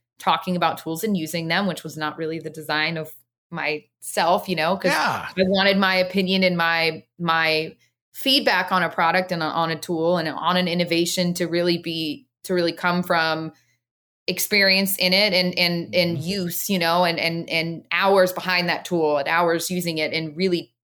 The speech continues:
Speaker 1: tried and true and tested. And so I kind of switched, you know, shifted gears a little bit. So now it's much more of a hybrid situation. I still do write, but yeah, I mean, it's, it's funny how it all kind of, I just focused more on what I was doing with the tools rather than the tool itself, if that makes sense.
Speaker 2: Nice.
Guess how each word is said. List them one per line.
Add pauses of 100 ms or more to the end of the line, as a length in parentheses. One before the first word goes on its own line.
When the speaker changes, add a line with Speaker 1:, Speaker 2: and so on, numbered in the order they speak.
(140)
Speaker 1:
tried
and
true
and
tested. (320)
And
so
I
kind
of
switched,
you
know,
shifted
gears
a
little
bit.
So
now
it's
much
more
of
a
hybrid
situation.
I
still
do
write, (580)
but
yeah,
I
mean,
it's,
it's
funny
how
it
all
kind
of,
I
just
focused
more
on
what
I
was
doing
with
the
tools
rather
than
the
tool
itself,
if
that
makes
sense.
Speaker 2:
Nice.